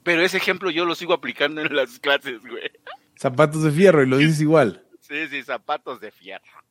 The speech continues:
Speaker 1: <laughs> Chingue su madre. Y ya que, que la oferta y la demanda, y ya sabes, ¿no? Este, la utilidad marginal, bienes, fines, todo ese desmadre.
Speaker 2: Ah, ahorita,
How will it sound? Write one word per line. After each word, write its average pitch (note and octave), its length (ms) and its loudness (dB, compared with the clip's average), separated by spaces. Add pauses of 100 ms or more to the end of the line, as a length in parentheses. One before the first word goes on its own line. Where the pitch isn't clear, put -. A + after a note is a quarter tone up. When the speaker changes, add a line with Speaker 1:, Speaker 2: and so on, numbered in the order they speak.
(120)
Speaker 1:
<laughs> - 380 -20
Chingue - 600 -8
su - 220 -20
madre. F4+ 160 -10 (1040)
Y D3 80 -16
ya F3 180 2
que, F#3 160 -6 (140)
que D#3+ 100 -10
la D3 80 -6
oferta D#3+ 320 -8
y - 20 -4
la D3 120 -2
demanda, C#3 840 -4
y A2 220 -14
ya B2 160 -4
sabes, A2 400 -10
¿no? F3+ 220 -16 (460)
Este, C3+ 340 -6
la C3 80 -6
utilidad D3 420 -2
marginal, D3 960 -2
bienes, C3+ 800 -6
fines, B2 540 -10
todo A2 180 -14
ese G2+ 160 -20
desmadre. F#2+ 460 -18 (400)
Speaker 2:
Ah, - 240 -10
ahorita, C3 360 6